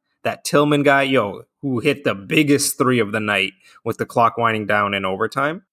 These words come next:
man. Oh, I also wanna give a shout out to Grayson Allen. Guy got a lot of hate out there in college. Yo, he hit some clutch back-to-back threes in this play-in tournament. I don't know why anyone hated on the play-in tournament. All the games except maybe one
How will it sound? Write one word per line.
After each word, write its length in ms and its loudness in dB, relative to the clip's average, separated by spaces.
man. 400 -12
Oh, 120 6
I 180 4
also 180 0
wanna 140 2
give 160 2
a 60 0
shout 200 2
out 140 0
to 60 -6
Grayson 320 -6
Allen. 280 -8
Guy 200 2
got 340 0
a 40 -2
lot 280 2
of 120 0
hate 240 -2
out 220 -2
there 260 0
in 180 -4
college. 600 2
Yo, 220 -2
he 180 0
hit 200 0
some 240 -6
clutch 640 0
back-to-back 640 -2
threes 260 -8
in 140 -10
this 260 -8
play-in 300 -2
tournament. 360 -10
I 120 4
don't 120 4
know 120 2
why 320 4
anyone 320 -4
hated 280 0
on 140 -4
the 60 -12
play-in 240 -8
tournament. 420 -12
All 300 4
the 100 2
games 480 -2
except 340 -4
maybe 320 -4
one 540 -4